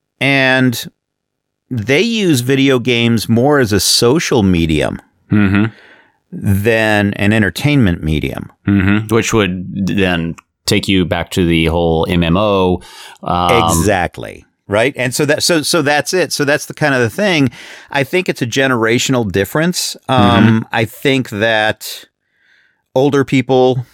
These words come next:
Speaker 1: uh, and when I say older, I'll talk about people over thirty-five. I think older people enjoy story-driven, and I think younger people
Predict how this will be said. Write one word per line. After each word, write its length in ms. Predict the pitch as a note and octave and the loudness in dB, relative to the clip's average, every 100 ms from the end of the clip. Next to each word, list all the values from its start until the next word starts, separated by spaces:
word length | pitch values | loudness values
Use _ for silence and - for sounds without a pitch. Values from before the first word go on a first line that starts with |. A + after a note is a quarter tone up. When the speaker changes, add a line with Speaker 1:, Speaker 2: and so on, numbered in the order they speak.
| _ _ - | _ _ -4
Speaker 1:
uh, 420 | A2 G#2 G#2 G2+ | 2 4 4 2
and 220 | G2 G#2 | 2 2
when 80 | G#2 | 2
I 60 | G#2 | 0
say 220 | - G#2 | 0 -2
older, 400 | G#2 G#2 G#2+ A#2 | 0 0 2 2
I'll 100 | G#2+ | 2
talk 280 | G2 G2+ F#2+ | 0 -2 -2
about 260 | G#2 F#2+ G2+ | -2 -2 -2
people 280 | G#2+ G2 F#2 | -4 0 0
over 180 | F#2 F#2+ | 0 0
thirty-five. 800 | - G2+ F#2+ - F2 A2+ - - _ _ _ _ - _ _ _ - | 0 0 0 0 0 0 -4 -12 _ _ _ _ -20 _ _ _ -4
I 60 | |
think 160 | A2+ A#2+ | -2 0
older 260 | A#2+ B2 C#3 | 2 2 0
people 520 | C#3 B2+ C3 B2 B2 | 0 2 2 4 2
enjoy 920 | A#2+ A#2 G2 G#2+ G#2+ A2+ A2+ G#2+ G#2 - _ _ _ _ _ - | 2 0 2 2 4 4 4 2 0 -6 _ _ _ _ _ -10
story-driven, 920 | - B2 A#2 B2+ B2 B2 A#2+ B2+ C3+ | -2 2 2 2 0 0 0 0 -2
and 200 | - A2 | 0 -2
I 60 | G#2 | 0
think 240 | A#2 G2 | -2 0
younger 320 | G#2+ A2 A2 | 0 0 0
people 720 | - A2+ A2 A2 A2+ G#2+ G2+ | 0 -2 0 0 2 2 0